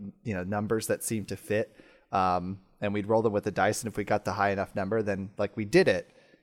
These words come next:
I'm pretty sure there wasn't a D M either. It was just kind of, like, a, a, a more structured way to, like, do, like, make-believe play. Um, and that was technically my first tabletop role-playing game, i-, as, as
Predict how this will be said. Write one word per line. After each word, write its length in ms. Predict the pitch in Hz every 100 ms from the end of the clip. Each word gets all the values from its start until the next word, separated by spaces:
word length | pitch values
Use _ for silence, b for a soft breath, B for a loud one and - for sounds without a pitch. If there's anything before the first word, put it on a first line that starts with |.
| b b b _
I'm 100 | 139
pretty 200 | - 233
sure 120 | -
there 100 | 214
wasn't 260 | 196 165 139
a 20 |
D 260 | 117 151 143
M 200 | 143 127
either. 440 | 113 110 92 -
It 60 | -
was 140 | 123
just 180 | 110 156
kind 120 | -
of, 80 | 156
like, 160 | 151 135
a, 80 | 127
a, 220 | 117 113 -
a 100 | 120 117
more 260 | 120 127 123
structured 600 | - - 110 - 120 104
way 260 | 107 104 104
to, 200 | - 104
like, 280 | 98 95 -
do, 200 | 110 107
like, 220 | 98 -
make-believe 560 | 107 101 98 92 92 -
play. 380 | - 87 - 107 b b b _
Um, 460 | 90 85 85 82 98 _ _ _ _ _
and 140 | 107 110
that 160 | 139
was 400 | 123 101 - - - _ _ _ _ -
technically 520 | - 165 - 196 113
my 140 | 98 95
first 580 | - 101 92 - - - _ _ _ _ _ _
tabletop 480 | 131 98 104 87 104
role-playing 480 | 92 - 98 82
game, 400 | 85 - 92 110 - _ _ _ _ _
i-, 120 | 117 104 - -
as, 380 | 107 95 92 -
as 300 | - 92 -